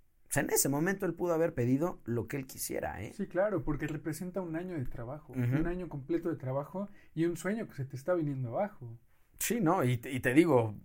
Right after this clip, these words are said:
Speaker 1: o sea, por supuesto que la recompensa con-, conlleva un valor económico y todo el rollo, ¿no? Pero el espíritu es de verdad increíble. Y eso es lo que yo te decía el otro día,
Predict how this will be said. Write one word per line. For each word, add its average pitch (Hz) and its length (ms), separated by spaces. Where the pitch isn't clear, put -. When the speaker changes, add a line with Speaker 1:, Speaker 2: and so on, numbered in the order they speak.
Speaker 1:
o 120 160
sea, 123 240
por 117 160
supuesto 147 380
que 117 100
la 101 100
recompensa 104 580
con-, 104 220
conlleva 104 400
un 110 60
valor 101 220
económico 95 460
y - 20
todo 90 140
el 90 40
rollo, 123 220
¿no? 131 220
Pero 113 320
el 120 140
espíritu 147 580
es 123 240
de 117 100
verdad 113 420
increíble. 104 720
Y 123 180
eso 143 240
es - 200
lo 110 160
que 104 140
yo 120 160
te 120 100
decía 110 200
el 107 100
otro 107 200
día, 127 200